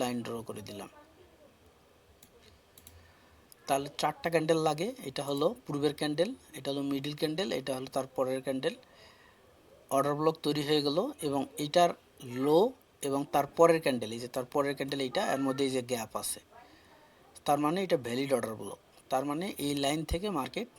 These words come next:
নিচে থাকবে। দেখেন, ক্লিয়ার? এখন আপনি যদি একজন বাইনারি ট্রেডার হন, আপনি যদি এই অর্ডার ব্লক কনফার্ম করার পরে আপনি এই ক্যান্ডেলে ডাউন ট্রেড করে দেন, চারটা ক্যান্ডেল লাগে যেহেতু অর্ডার ব্লক ভ্যালিড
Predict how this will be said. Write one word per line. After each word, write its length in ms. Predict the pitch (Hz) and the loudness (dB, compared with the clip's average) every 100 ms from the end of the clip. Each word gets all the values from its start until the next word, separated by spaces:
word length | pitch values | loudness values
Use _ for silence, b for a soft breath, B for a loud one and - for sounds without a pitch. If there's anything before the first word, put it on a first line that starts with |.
| 123 | -8
নিচে 220 | 127 - 120 | -6 -4 -6
থাকবে। 280 | - - - - - - _ _ - 123 | -8 -10 -18 -20 -20 -20 _ _ -16 -12
দেখেন, 220 | 107 - - - b b b b _ _ _ _ _ _ - _ - 175 175 - - | -12 -14 -20 -20 b b b b _ _ _ _ _ _ -20 _ -18 -16 -14 -16 -12
ক্লিয়ার? 260 | 113 143 120 - - - 151 | -6 -6 -6 -12 -16 -4 -2
এখন 200 | - 180 127 | 2 2 2
আপনি 160 | - 131 | 0 -4
যদি 140 | 131 143 | -2 -2
একজন 200 | 131 143 135 | 0 -2 0
বাইনারি 380 | 120 117 127 143 139 | 0 2 0 -2 -4
ট্রেডার 280 | 131 113 107 95 | -4 -4 -4 -6
হন, 120 | - - B B B B B - - - - - 147 | -8 -12 B B B B B -20 -20 -20 -20 -12 -8
আপনি 200 | 131 - 165 151 | -8 -6 -4 -2
যদি 180 | 147 160 - 143 | -2 -4 -2 0
এই 100 | 139 127 | 2 2
অর্ডার 200 | 135 135 | 2 -2
ব্লক 160 | 143 147 143 | -2 0 0
কনফার্ম 320 | 123 - 147 143 | 0 -2 -4 0
করার 220 | 143 143 - | 2 2 2
পরে 220 | 127 131 202 262 B B B B - 131 | 0 2 -2 -6 B B B B -12 -12
আপনি 220 | - 151 135 | -4 0 2
এই 60 | 135 143 | 2 0
ক্যান্ডেলে 400 | 135 135 143 202 143 135 | 0 0 -2 -4 -4 -2
ডাউন 180 | 120 135 135 | 0 0 0
ট্রেড 180 | 147 147 - | -4 -4 -4
করে 140 | 127 120 | -4 -4
দেন, 120 | 104 156 | -6 -2
চারটা 240 | 147 170 | -2 -2
ক্যান্ডেল 240 | 165 160 156 | -2 0 0
লাগে 140 | 147 143 | 2 0
যেহেতু 200 | 139 143 147 | -2 2 4
অর্ডার 160 | 131 139 | 4 2
ব্লক 160 | 139 131 117 | 0 0 -4
ভ্যালিড 220 | 123 | -4